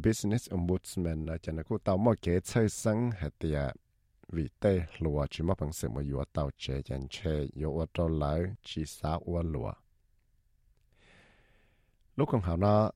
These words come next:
tao khi hay tới chế lá lúa mê, lúa lúa cho lá lúa mê là những chỉ mua bằng sự mua lúa tao chế nhỏ lại, ya hay chín trong đó cho lúa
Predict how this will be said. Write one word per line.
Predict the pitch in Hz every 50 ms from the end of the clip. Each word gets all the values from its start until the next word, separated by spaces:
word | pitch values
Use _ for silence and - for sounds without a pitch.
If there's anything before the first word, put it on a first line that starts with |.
| - _ _
tao | - 110 110 107
khi | - - - 107
hay | 110 104
tới | 90 - 101 95 - 123 123 -
chế | - - 98
lá | 101 110 110 107 107
lúa | 101 92 85 80 78
mê, | 76 85 92 101 104 104 104 101 98 104 98 - _ _ _
lúa | - 90 90 90 - -
lúa | 98 104 98
cho | - 92 87
lá | 95 101 98
lúa | 95 87 76 71
mê | 78 87 90 92 90 92
là | 90 80 78
những | 85 101 113 104
chỉ | - 82
mua | 95 104 95
bằng | - 87 87
sự | - - 80 69
mua | 67 73 76 69
lúa | 67 78 76 76
tao | - - 82 80 80 -
chế | - - - 73 73 73
nhỏ | 82 85 92 98 101
lại, | 98 87 78 73 78
ya | 76 76
hay | - - 71 67
chín | - - 85 80
trong | 71 73 71 67
đó | 65 76 -
cho | - 64 69 71 - -
lúa | 85 76 67 64 62